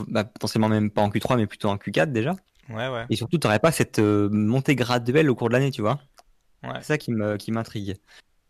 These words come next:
Speaker 1: Euh, l'autre, euh, après, il y a d'autres petits points qui finalement, je pense, se, se rejoignent tous les uns les autres.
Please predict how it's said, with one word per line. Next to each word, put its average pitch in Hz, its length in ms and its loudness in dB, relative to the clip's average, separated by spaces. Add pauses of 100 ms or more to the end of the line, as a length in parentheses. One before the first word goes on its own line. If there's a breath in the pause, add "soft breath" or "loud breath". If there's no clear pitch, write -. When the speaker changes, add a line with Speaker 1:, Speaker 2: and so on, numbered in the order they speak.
(140)
Speaker 1:
Euh, 101 400 0
l'autre, 123 380 2
euh, 107 240 4
après, - 220 2
il 139 40 4
y 123 40 6
a 110 40 4
d'autres 139 180 0
petits - 220 -6
points 165 240 0
qui - 140 -8
finalement, 131 280 -4
je 139 80 -10
pense, 135 160 -6
se, 107 220 -6
se - 140 -8
rejoignent 113 300 0
tous - 260 -8
les 117 100 2
uns 117 80 2
les 117 140 2
autres. - 260 -6